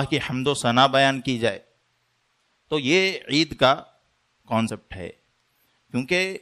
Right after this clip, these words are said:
اسلام دین فطرت ہے، نیچر سے قریب ہے، وہ جانتا ہے، اللہ رب العزت نے پیدا کیا ہے، اللہ جانتے ہیں کہ ان ہمارے نیچر میں کیا ہے۔ کوئی کچھ چیز، کوئی عید ہونی چاہیے جس کو celebrate کیا جا سکے، کوئی ایسا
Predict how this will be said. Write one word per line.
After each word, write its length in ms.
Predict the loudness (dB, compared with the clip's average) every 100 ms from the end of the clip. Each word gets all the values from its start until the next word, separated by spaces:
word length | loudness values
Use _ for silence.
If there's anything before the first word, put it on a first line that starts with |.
| -6
اسلام 460 | -4 0 2 0
دین 240 | 0 -4 -4
فطرت 520 | -6 0 4 2 0
ہے، 120 | -14 -14 _ _
نیچر 480 | -2 2 2 4 2
سے 160 | 4 0
قریب 380 | 0 2 2 2
ہے، 140 | -4 -8 _ _ _ _ _ -4
وہ 100 | 2
جانتا 500 | 6 6 6 4 4
ہے، 80 | 4
اللہ 240 | 4 6
رب 240 | 4 2
العزت 420 | 0 -4 -2 -4 -4
نے 100 | -4
پیدا 340 | 0 0 0
کیا 360 | -2 -2 0 2
ہے، 200 | 0 -2 -6
اللہ 240 | 0 2 6
جانتے 380 | 6 4 0 -2
ہیں 140 | -2 -4
کہ 120 | -4
ان 180 | -4 -4
ہمارے 400 | -2 0 0 -2
نیچر 360 | -4 -2 -4
میں 120 | -4
کیا 240 | -4 -2 -2
ہے۔ 120 | -6 -14 _ _ -20 -20 _ _ _ _ _ _ -18
کوئی 120 | -18
کچھ 200 | -14 -12
چیز، 260 | -6 -6 -6 -16 -12
کوئی 200 | -10 -8
عید 260 | -4 -2
ہونی 220 | 0 -2
چاہیے 380 | -2 -4 -2 -6
جس 200 | -8 -12
کو 100 | -12
celebrate 540 | -10 -10 -8 -6 -8 -8
کیا 200 | -4 -4
جا 140 | -4
سکے، 260 | -12 -14 -12
کوئی 220 | -6 -4
ایسا 180 | -2